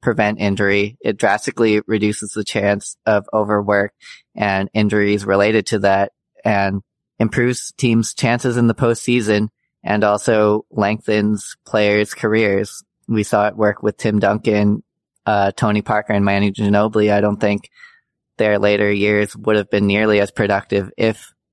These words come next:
Greg Popovich hadn't employed that strategy. So there are points on both sides of the issue. I see where everyone's coming from, and I think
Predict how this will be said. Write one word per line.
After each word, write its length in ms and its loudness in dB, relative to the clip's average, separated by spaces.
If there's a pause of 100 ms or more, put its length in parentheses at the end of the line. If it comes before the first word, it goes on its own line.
(180)
Greg 240 -2
Popovich 480 -2
hadn't 360 -2 (360)
employed 400 0
that 180 2
strategy. 580 0
So 360 0 (380)
there 480 0
are 540 2 (580)
points 360 0
on 160 0
both 180 2
sides 300 0
of 80 -2
the 120 2
issue. 520 2 (120)
I 180 0
see 480 0 (100)
where 420 0 (100)
everyone's 380 0
coming 320 -2
from, 380 0
and 120 0
I 100 2
think 440 -4